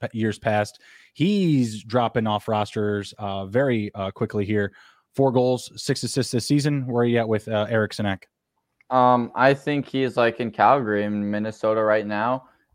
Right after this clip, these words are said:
Speaker 2: Uh, they've had, like, some good stretches, but I think as a whole, they're kind of a dumpster fire, especially down the middle.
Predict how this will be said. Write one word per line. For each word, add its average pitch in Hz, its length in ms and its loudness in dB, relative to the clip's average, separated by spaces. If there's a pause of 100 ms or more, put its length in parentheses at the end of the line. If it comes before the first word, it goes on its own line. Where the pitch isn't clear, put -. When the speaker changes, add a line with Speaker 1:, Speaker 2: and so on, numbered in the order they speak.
(120)
Speaker 2:
Uh, 101 220 6
they've 113 180 0
had, 143 220 2
like, 123 200 -6
some 127 200 -8
good 127 180 -4
stretches, 135 420 0
but 131 120 2
I 131 100 4
think 160 220 -6
as 131 80 -6
a 135 40 -4
whole, 131 200 0
they're 127 100 2
kind 127 240 -2
of 107 80 -2
a - 20 -8
dumpster 104 400 -2
fire, 95 300 2
especially 139 560 -2
down 110 300 0
the 101 40 -4
middle. 104 460 -2